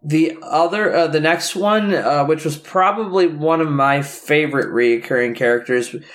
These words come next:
it's a toss-up between Sardo and, uh, uh, sorry, Sardo,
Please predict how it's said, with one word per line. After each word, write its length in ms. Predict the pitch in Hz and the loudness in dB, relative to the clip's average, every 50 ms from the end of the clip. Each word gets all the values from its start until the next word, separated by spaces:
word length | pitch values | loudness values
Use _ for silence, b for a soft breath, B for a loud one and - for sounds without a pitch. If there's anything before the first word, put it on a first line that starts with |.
| B B B B | B B B B
it's 440 | 165 165 165 - 170 175 151 - | 0 0 2 2 0 0 0 -4
a 260 | 156 - - 151 147 147 | -4 0 0 0 0 0
toss-up 460 | - 160 160 160 156 - 165 131 - | 0 0 0 0 0 0 -2 -4 -4
between 320 | 131 - - 143 131 123 | -8 -6 -4 -4 -2 -2
Sardo 760 | 117 - - 143 135 135 135 131 135 131 131 131 127 - - | -4 -4 -2 0 2 2 2 2 2 2 2 2 0 0 0
and, 520 | - 123 110 85 76 98 131 131 139 131 - | 0 0 0 -2 0 0 0 0 0 0 -2
uh, 60 | - | -2
uh, 20 | |
sorry, 260 | 147 - 151 127 117 120 | -2 0 0 0 0 0
Sardo, 680 | - - 156 139 139 135 147 151 143 131 123 131 127 | 0 0 0 0 2 2 2 2 4 4 2 0 -2